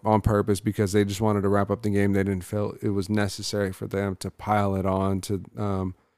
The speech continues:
the Dons, because, you know, at the time he knew that they were, you know, not necessarily a lesser team, but a team that was struggling. So they, they didn't wanna just put it on them like, you know, we've seen other teams do in the past. And they took it fairly easy on them just to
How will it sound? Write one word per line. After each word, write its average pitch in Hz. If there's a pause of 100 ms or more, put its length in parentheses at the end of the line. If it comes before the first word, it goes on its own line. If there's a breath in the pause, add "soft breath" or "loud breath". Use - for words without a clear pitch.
(140)
the 104
Dons, 101
because, 101
you 101
know, 95
at 98
the 95
time 98 (120)
he 117
knew 117
that 104
they 107
were, 98
you 110
know, 95 (100)
not 131
necessarily 113
a 98
lesser 101
team, 110
but 92
a 92
team 107
that 87
was 92
struggling. 95
So 98
they, 101
they 98
didn't 104
wanna 98
just 92
put 110
it 98
on 98
them 90
like, 87
you 95
know, 90
we've 92
seen 104
other 98
teams 90
do 95
in 85
the 80
past. 98 (180)
And 95 (140)
they 104
took 101
it 92 (140)
fairly 110
easy 107
on 95
them 98
just 107
to 92